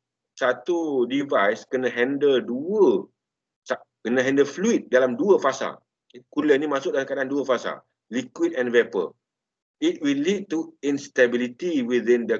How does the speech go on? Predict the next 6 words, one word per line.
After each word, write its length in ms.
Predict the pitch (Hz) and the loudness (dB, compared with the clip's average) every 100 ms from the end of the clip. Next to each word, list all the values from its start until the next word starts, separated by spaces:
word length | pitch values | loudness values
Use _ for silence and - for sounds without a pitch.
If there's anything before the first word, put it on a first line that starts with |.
| - | -2
compressor 880 | 98 95 104 101 - 151 156 156 104 | -4 -2 0 0 2 4 6 4 0
due 380 | 110 127 123 123 | -4 -4 -4 -4
to 240 | 127 107 | -6 -4
different 720 | 131 131 - 127 127 123 123 _ _ - | -4 -6 -2 4 4 4 -2 _ _ -8
fluid 480 | 123 123 123 123 - _ - | -2 2 2 0 -6 _ -4
densities. 800 | 139 123 - 110 - 73 - | -2 -2 -6 -10 -10 -18 -20